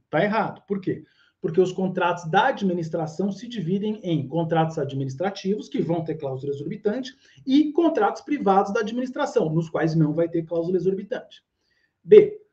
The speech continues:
As cláusulas exorbitantes estão presentes, como regra geral, nos contratos das estatais. Errado. Elas só vão estar presentes nos contratos das estatais quando a estatal for contratada de uma entidade de direito público.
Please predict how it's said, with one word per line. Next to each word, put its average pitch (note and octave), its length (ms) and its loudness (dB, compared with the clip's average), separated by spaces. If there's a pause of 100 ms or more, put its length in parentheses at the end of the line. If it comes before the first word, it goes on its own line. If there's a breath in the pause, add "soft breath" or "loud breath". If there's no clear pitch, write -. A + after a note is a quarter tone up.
(180)
As F#3 200 -8
cláusulas A3+ 560 2
exorbitantes G3 680 -2
estão F3+ 260 -6
presentes, F#3+ 560 -2
como G3+ 260 4
regra D3 340 -2
geral, F#3+ 360 0
nos A3+ 220 -2
contratos F#3+ 540 -6
das F3 200 -4
estatais. G#3 640 -6
Errado. F3 520 -2 (420)
Elas D#3 280 -6
só A3+ 320 4
vão G3+ 220 2
estar F3+ 300 -2
presentes E3 440 -2
nos D#3+ 140 2
contratos D#3 440 -6
das C3 140 -6
estatais F#3+ 420 -4
quando A#3 220 0
a F#3+ 40 4
estatal G3 420 -2
for G#3 360 -2 (100)
contratada B3 1120 2 (260)
de E3 140 -2
uma G#3 100 2
entidade E3+ 540 -2
de E3 60 -10
direito G3 340 2
público. - 480 -8